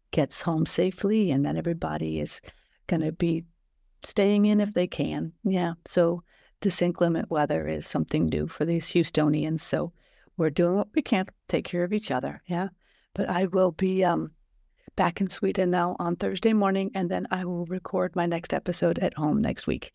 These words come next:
So thank you. Consider taking some time to yourself, going inside, going within to get what it is that you need so that you can make your steps to be the C E O of your own life. But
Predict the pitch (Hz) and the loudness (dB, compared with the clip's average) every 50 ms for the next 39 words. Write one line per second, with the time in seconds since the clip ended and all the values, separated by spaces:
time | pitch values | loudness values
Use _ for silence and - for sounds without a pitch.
0 | _ _ - - - - - - _ _ _ _ _ _ _ _ _ _ _ - | _ _ -10 -6 -6 -6 -6 -8 _ _ _ _ _ _ _ _ _ _ _ 0
1 | 202 190 180 - 202 202 208 202 - - _ _ _ _ _ - - 180 175 175 | 0 0 2 4 4 4 4 2 0 -4 _ _ _ _ _ -4 -2 -2 0 2
2 | - 220 202 208 208 - 202 180 190 202 175 - 196 175 - 185 190 190 180 - | 2 0 0 0 -2 -2 -2 -2 0 -2 -2 -2 -4 -4 -2 -2 -2 -2 0 0
3 | 196 185 190 170 - - 180 175 175 175 170 - - _ _ _ _ _ _ _ | 0 0 0 -2 -2 0 0 0 0 -2 -6 -12 -20 _ _ _ _ _ _ _
4 | _ - - 185 175 170 175 175 180 175 170 - 180 165 160 170 170 - 175 175 | _ -2 2 2 2 4 4 2 2 2 0 0 0 0 0 -2 -2 0 0 0
5 | 170 170 170 175 170 - 170 165 156 156 - 170 170 170 175 - 170 165 165 160 | 0 2 0 0 0 0 -2 -2 -2 -4 -4 -6 -4 -4 -4 -2 -2 -4 -2 -4
6 | 165 156 - - - 175 170 165 165 160 156 - _ _ _ _ _ _ _ _ | -4 -4 -4 -4 0 0 0 0 0 -2 -4 -8 _ _ _ _ _ _ _ _
7 | _ _ _ _ _ - - - 180 175 170 - 196 180 175 170 - 170 165 160 | _ _ _ _ _ -4 0 2 2 2 2 0 0 0 0 0 0 -2 -2 0
8 | 156 151 - _ _ - 160 165 165 - - 180 175 165 - - - - - - | -2 -4 -6 _ _ -4 -2 -2 -2 -2 -4 -6 -4 -4 -4 -4 -4 -4 -4 -6
9 | - - - - - _ _ _ _ _ _ _ _ _ _ _ _ _ - 165 | -10 -14 -14 -14 -16 _ _ _ _ _ _ _ _ _ _ _ _ _ -8 -2
10 | 156 175 165 165 156 - - - - 180 175 170 165 160 156 160 - 190 175 - | 0 0 2 2 0 0 -2 -2 -2 0 0 2 2 0 0 0 0 0 0 2
11 | - 170 - 85 78 76 78 - - - - _ _ _ _ _ _ _ _ _ | 2 2 2 0 0 -2 -4 -6 -8 -12 -20 _ _ _ _ _ _ _ _ _
12 | _ _ _ _ _ _ _ _ _ _ _ _ _ _ _ _ - 190 170 165 | _ _ _ _ _ _ _ _ _ _ _ _ _ _ _ _ -4 -2 -2 -4
13 | 165 - - - - | -6 -12 -12 -14 -14